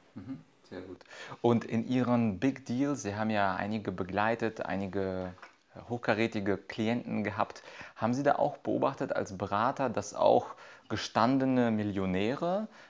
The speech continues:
plötzlich diesen Fehler machen, dass sie sich von der Sachebene abbringen lassen durch falsche Komplimente,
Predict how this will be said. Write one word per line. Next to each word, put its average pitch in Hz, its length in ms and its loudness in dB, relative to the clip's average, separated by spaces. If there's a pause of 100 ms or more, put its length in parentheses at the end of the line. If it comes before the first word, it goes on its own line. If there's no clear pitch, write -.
(120)
plötzlich 123 380 -4
diesen 101 240 -6
Fehler 127 340 2
machen, 123 360 0
dass 107 200 -6
sie 110 140 -4
sich 98 240 -8
von 98 200 -8
der 90 320 -2
Sachebene 98 560 0
abbringen 95 460 -4
lassen 87 340 -4
durch 95 280 0 (140)
falsche 104 300 0
Komplimente, 98 840 0